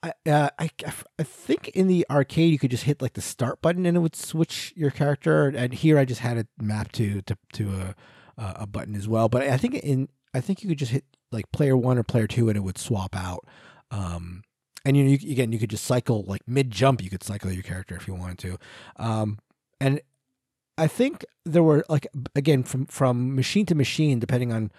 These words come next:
which hacked version, I think there were, were some differences. But, like, for example, I remember one where you could, uh, and this completely just broke the game.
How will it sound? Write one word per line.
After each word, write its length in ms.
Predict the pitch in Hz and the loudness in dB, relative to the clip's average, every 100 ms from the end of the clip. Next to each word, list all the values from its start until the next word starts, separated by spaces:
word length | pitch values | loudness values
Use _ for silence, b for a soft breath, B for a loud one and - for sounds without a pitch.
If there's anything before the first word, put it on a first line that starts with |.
| b b b | b b b
which 240 | 127 - | -2 0
hacked 260 | 110 110 - | -2 -4 2
version, 300 | 117 110 104 | 4 4 2
I 80 | 104 | 0
think 160 | 151 | 0
there 80 | 175 | 2
were, 200 | 123 123 | 2 2
were 240 | - 120 127 | 2 2 2
some 320 | - 131 120 | 0 0 0
differences. 560 | 110 110 120 101 104 104 | 0 -2 -4 -6 -6 -4
But, 220 | 113 - B B B | -4 -6 B B B
like, 180 | 127 123 | 0 0
for 140 | - | 2
example, 440 | 143 120 131 120 127 | 2 4 2 2 2
I 40 | |
remember 260 | 117 127 131 | 2 2 2
one 320 | 127 123 123 | 2 0 0
where 220 | 120 117 | 2 2
you 220 | 110 113 | 2 0
could, 460 | 117 - 120 113 107 - | 0 0 2 0 -4 -6
uh, 320 | 104 101 98 98 | -8 -6 -6 -4
and 160 | 131 151 | 2 2
this 120 | 170 | 2
completely 380 | - 113 147 113 | 0 -2 0 0
just 200 | 98 - | -2 0
broke 180 | 107 - | 0 -2
the 80 | |
game. 360 | 104 104 98 90 | -6 -4 -4 -8